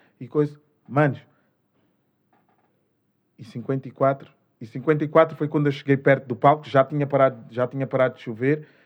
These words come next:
e quando eu subi já eram cinco e dois, mano, começa a ver o pessoal todo a descer, bué da sol, todo o people a descer, fui lá para baixo, as imagens mais lindas que eu tenho foi nesse festival,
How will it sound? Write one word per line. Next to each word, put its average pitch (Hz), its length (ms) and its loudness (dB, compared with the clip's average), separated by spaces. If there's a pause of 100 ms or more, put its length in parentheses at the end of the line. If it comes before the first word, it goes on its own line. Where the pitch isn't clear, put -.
(200)
e 113 80 -14
quando 165 280 2
eu 196 80 4
subi 147 300 -2
já 170 140 4
eram 160 240 0
cinco 190 520 -4
e 156 40 -2
dois, 170 480 0 (260)
mano, 160 200 0
começa 151 260 -2
a 151 40 2
ver 151 140 0
o 147 60 -2
pessoal 143 240 0
todo 143 220 -2
a 143 40 0
descer, 139 380 -2
bué 147 260 2
da 151 140 0
sol, 139 540 2 (560)
todo 180 220 6
o 175 40 0
people 170 300 2
a 165 60 4
descer, 156 280 2
fui 175 160 0
lá 170 160 8
para 160 140 0
baixo, 151 400 0
as 139 100 -2
imagens 175 320 0
mais 185 180 2
lindas 170 260 -4
que 156 80 -6
eu 165 40 -2
tenho 175 200 0
foi 175 120 2
nesse 180 180 0
festival, 165 460 2